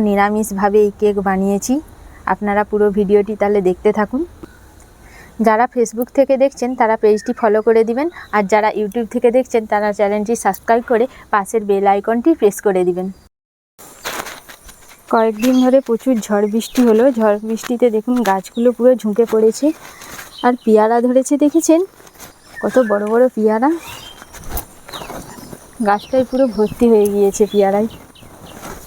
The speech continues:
নমস্কার বন্ধুরা, পুতুলের রান্নাঘরে আপনাদেরকে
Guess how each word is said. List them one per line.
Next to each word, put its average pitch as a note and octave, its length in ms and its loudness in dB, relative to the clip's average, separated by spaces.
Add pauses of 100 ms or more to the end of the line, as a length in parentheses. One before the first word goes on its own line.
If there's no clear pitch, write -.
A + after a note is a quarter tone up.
(2500)
নমস্কার C4 460 2
বন্ধুরা, A#3+ 320 2 (100)
পুতুলের A#3 400 0
রান্নাঘরে A3 500 0
আপনাদেরকে G#3+ 440 0